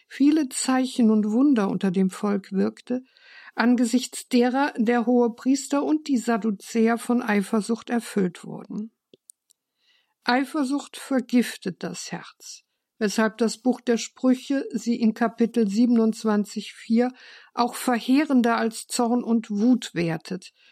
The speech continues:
die man offenbar leichter überstehen kann als die unbarmherzige Härte der Eifersucht. Nicht zuletzt aus diesem Grund ermahnt die Spruchweisheit den Frommen, erstens sein Eifer auf die Gottesfurcht zu richten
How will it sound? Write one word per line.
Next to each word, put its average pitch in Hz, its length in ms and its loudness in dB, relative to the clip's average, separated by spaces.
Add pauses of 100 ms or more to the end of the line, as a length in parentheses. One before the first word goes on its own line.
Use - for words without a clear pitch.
(120)
die 226 120 2
man 226 200 2
offenbar 220 480 2
leichter 226 540 0
überstehen 208 720 0
kann 233 300 -2 (340)
als 214 300 -2
die 240 140 0
unbarmherzige 226 960 2
Härte 185 440 -4
der 220 240 -2
Eifersucht. - 800 -10 (880)
Nicht 254 320 0
zuletzt 294 580 2
aus 247 240 0
diesem 320 380 4
Grund 214 500 2
ermahnt 214 500 0
die 220 100 -2
Spruchweisheit 220 1000 -2
den 208 160 0
Frommen, 233 540 2 (480)
erstens 254 760 0
sein 247 380 2
Eifer 247 540 -2
auf 226 180 -2
die 247 140 0
Gottesfurcht 220 960 -4
zu - 160 -10
richten 233 540 -2